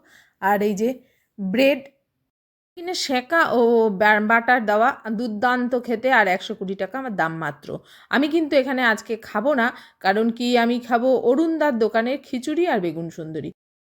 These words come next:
এখানে, উম, এই দোকানের ঘুগনি, চিকেন স্যুপ আর ব্রেডটাও কিন্তু মানে মানুষের প্রচুর, মানুষকে আকর্ষণ করে আর প্রচুর মানুষ কিন্তু খায়, সেটা বোঝাই যাচ্ছে। মানে মানুষের ভিড় দেখে আর মানুষের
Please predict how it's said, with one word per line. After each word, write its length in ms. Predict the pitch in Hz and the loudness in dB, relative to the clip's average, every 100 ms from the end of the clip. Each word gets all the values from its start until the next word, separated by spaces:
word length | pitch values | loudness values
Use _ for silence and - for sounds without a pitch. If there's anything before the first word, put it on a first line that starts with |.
| - - | -20 -14
এখানে, 360 | 269 311 311 311 277 196 _ | -6 -2 0 0 0 -6 _
উম, 220 | 240 233 233 | -4 -2 2
এই 140 | 269 | 2
দোকানের 440 | 240 240 269 277 269 | 2 2 0 0 -2
ঘুগনি, 460 | 208 233 247 254 262 269 - _ _ - | 0 0 0 0 -2 -4 -10 _ _ -12
চিকেন 300 | 240 254 262 | -6 -2 -2
স্যুপ 280 | 254 269 240 | -2 -4 0
আর 160 | 214 208 190 190 185 165 | 0 2 0 -4 -6 0
ব্রেডটাও 400 | 220 226 240 240 | 0 2 0 0
কিন্তু 340 | 247 233 262 262 262 - _ - | -2 -4 -4 -6 -8 -16 _ -6
মানে 200 | 196 214 208 - | -2 0 -2 -6
মানুষের 520 | 202 208 233 240 269 262 - | -2 0 0 2 2 0 0
প্রচুর, 520 | 208 208 - 294 294 294 - _ _ | -2 -2 -2 0 0 -2 -10 _ _
মানুষকে 440 | 190 226 233 - 247 | -2 -2 -2 -2 0
আকর্ষণ 460 | 196 202 226 254 247 | 2 0 -6 -4 -2
করে 200 | 233 240 240 | 0 2 2
আর 100 | 214 | 2
প্রচুর 280 | 208 208 277 | 0 0 0
মানুষ 320 | 208 170 254 - | 0 0 -2 -2
কিন্তু 260 | 233 226 254 - | -4 -4 -6 -10
খায়, 320 | - 185 214 | -4 -2 -2
সেটা 300 | 208 185 214 | -4 -2 -2
বোঝাই 380 | 175 175 208 214 | 0 0 0 2
যাচ্ছে। 340 | 214 202 233 247 - - - - | 0 -2 -6 -10 -12 -20 -20 -6
মানে 220 | 196 226 220 | -2 0 2
মানুষের 480 | 190 202 220 247 220 | 2 0 0 0 0
ভিড় 340 | - 226 262 226 | -2 -2 0 0
দেখে 300 | 262 262 262 240 | -2 -2 -2 -2
আর 160 | 196 | 0
মানুষের 600 | 190 175 202 233 269 262 | -2 -4 -4 -4 -2 -2